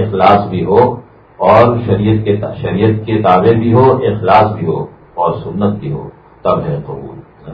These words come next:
راستہ اللہ، اللہ کے ہاں وہ چیز قبول ہے جو، جو راستہ رسول اللہ صلی اللہ علیہ وسلم کے براستہ، یعنی سنت کے مطابق ہو، اللہ کے پیارے کے طریقے کے اور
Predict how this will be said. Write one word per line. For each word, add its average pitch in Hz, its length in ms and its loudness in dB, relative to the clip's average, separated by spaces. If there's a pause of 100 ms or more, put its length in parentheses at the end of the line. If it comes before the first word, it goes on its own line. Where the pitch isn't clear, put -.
(1300)
راستہ 92 360 0 (120)
اللہ، 92 420 2 (120)
اللہ 104 420 2
کے - 120 -2
ہاں 113 240 -4 (420)
وہ 104 240 4
چیز 120 340 0
قبول 95 360 0
ہے 123 220 2
جو، 101 400 4
جو 95 220 -2
راستہ 82 320 0
رسول 90 420 0
اللہ 92 320 0
صلی 87 160 -8
اللہ 80 120 -8
علیہ 73 180 -8
وسلم 76 200 -10 (100)
کے - 180 -6 (320)
براستہ، 87 640 0 (240)
یعنی 92 200 -6 (120)
سنت 104 340 0
کے 87 80 -6
مطابق 78 560 -4
ہو، - 100 -16 (380)
اللہ 101 440 2
کے 95 160 0
پیارے 82 340 0 (400)
کے 82 320 0 (120)
طریقے 87 420 -2
کے 92 240 -4
اور 82 140 -2